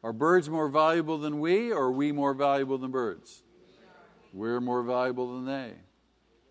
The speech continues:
The birds don't grow, prepare, or store food, do they?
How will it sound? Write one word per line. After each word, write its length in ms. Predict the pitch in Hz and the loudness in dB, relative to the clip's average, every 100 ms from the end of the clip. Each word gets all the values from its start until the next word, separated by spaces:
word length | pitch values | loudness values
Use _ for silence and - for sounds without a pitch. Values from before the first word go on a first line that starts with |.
| _ _ _ _ _ _ _ _ _ _ - | _ _ _ _ _ _ _ _ _ _ -4
The 80 | 135 | 4
birds 400 | 180 202 185 135 | 8 8 6 2
don't 320 | 147 143 135 | 2 2 0
grow, 340 | 123 156 196 | 2 4 6
prepare, 540 | 202 165 151 165 165 190 | 2 -2 -8 -4 -2 -2
or 180 | 180 156 | -2 -4
store 340 | - 196 202 | -4 -2 -2
food, 280 | - 131 113 | 0 -2 -2
do 100 | 131 | -4
they? 260 | 120 95 | -4 -6